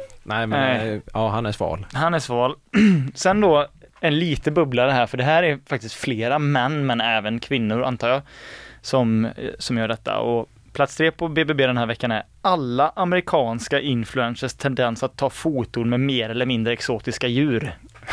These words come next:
Speaker 1: <laughs> Okej, det, det här är så spetsigt, det får man fan säga.
Speaker 2: Alltså, jag bara, det är ingenting nytt, men jag har t-,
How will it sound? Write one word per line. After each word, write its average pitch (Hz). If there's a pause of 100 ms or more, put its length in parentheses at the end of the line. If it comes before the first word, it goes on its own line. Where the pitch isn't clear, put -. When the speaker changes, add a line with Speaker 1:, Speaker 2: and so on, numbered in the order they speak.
Speaker 1:
<laughs> -
Okej, - (200)
det, 190 (340)
det -
här -
är 127
så 127
spetsigt, -
det 123
får 123
man 120
fan -
säga. 101 (840)
Speaker 2:
Alltså, -
jag 175
bara, 151
det 120
är 190
ingenting 120
nytt, 135
men 135
jag 151
har 190
t-, 202